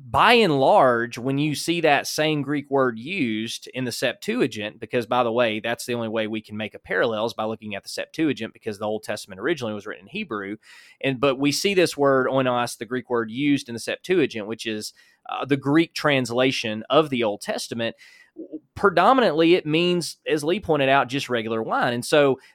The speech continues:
there is linguistic v-, uh, validity. It is true that the term oinos could mean grape juice. But it's important to note that that's not the normal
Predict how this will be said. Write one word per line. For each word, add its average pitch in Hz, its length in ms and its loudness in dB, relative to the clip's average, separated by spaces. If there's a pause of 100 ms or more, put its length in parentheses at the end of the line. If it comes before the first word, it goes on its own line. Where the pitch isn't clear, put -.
there 175 200 6
is 233 360 2
linguistic 160 520 0
v-, 127 220 -16
uh, 135 120 0
validity. 131 760 2 (160)
It 151 160 4
is 214 200 6
true 147 540 0
that 131 200 0
the 131 80 -4
term 139 280 -2
oinos 123 540 -2
could 175 240 2
mean 131 260 0
grape 151 320 -2
juice. - 460 -18 (560)
But 170 320 6
it's 175 220 2
important 196 460 4
to 185 80 0
note 170 220 4
that 165 100 -6
that's 165 240 2
not 170 180 -4
the 139 100 4
normal 123 840 2